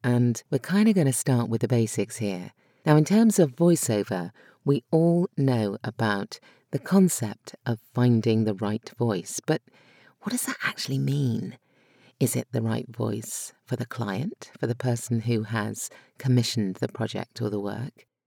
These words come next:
Is it the right voice for the director or the production team, who have to work quite closely with the voice or the voices? Is it about getting it right for the product or the role?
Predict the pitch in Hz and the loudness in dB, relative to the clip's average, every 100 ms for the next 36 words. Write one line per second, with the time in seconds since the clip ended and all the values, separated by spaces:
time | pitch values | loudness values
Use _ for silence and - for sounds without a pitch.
0 | _ - 160 160 156 151 143 156 151 - | _ -2 -2 2 0 0 2 4 4 0
1 | - - 160 170 220 - - 110 - 127 | -6 -2 0 2 0 -4 -8 -8 -4 -2
2 | 147 - - - 120 120 107 98 - - | 0 0 -4 -2 -4 0 -2 -4 -10 -20
3 | - - 170 160 - 151 147 - - 151 | -8 2 4 4 0 0 0 -4 -4 -4
4 | - - 202 233 - 117 104 104 - 113 | -4 -2 -2 -2 -2 -4 -4 -8 -6 -6
5 | 107 117 104 95 - 110 101 101 92 104 | -4 -2 -2 -2 -4 -4 -2 -4 -4 -8
6 | 104 - _ _ _ _ _ _ _ 147 | -8 -14 _ _ _ _ _ _ _ 4
7 | 139 127 120 127 123 120 - - _ _ | 4 0 0 0 0 -2 -6 -18 _ _
8 | - 127 123 127 123 123 117 117 - - | 0 0 0 0 2 2 2 -2 -6 -20
9 | - 113 110 - 196 139 107 - - 120 | -4 -4 -4 -2 0 0 -4 -12 -8 -4
10 | 110 113 113 165 170 113 95 | 0 0 2 2 2 0 -6